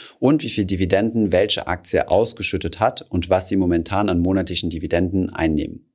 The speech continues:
Ich habe irgendwie das Gefühl, dass das aber aufgrund der Kapitalertragssteuer ein eher teures Hobby ist als eine Anlagestrategie.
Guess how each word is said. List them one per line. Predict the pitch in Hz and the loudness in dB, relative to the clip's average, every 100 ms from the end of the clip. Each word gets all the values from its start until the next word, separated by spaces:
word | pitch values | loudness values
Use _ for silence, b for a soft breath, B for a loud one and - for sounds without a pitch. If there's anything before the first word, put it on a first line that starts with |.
| _ | _
Ich | - | 0
habe | 151 123 | 0 2
irgendwie | 110 151 139 | 2 2 2
das | 110 - | 0 -2
Gefühl, | 98 - 143 143 | -6 -4 0 2
dass | 98 95 | 0 0
das | - 156 - | 0 0 -2
aber | - 85 90 104 | -2 0 0 0
aufgrund | 98 - 98 | -4 -2 -2
der | 92 | 0
Kapitalertragssteuer | 95 92 85 104 92 87 - 120 - - 82 85 101 117 B B B - | -2 -4 -4 0 0 0 -2 0 0 0 2 2 0 -4 B B B -2
ein | 101 | -2
eher | - 104 110 110 | 2 2 2 -2
teures | - 107 127 101 | 2 2 2 -2
Hobby | 87 82 | -4 -4
ist | - 101 - - | 0 0 0 -2
als | 90 - | -4 0
eine | 87 - | 0 0
Anlagestrategie. | 90 90 80 80 - - - 71 95 - | 0 0 0 0 -6 -6 -10 -10 -12 -12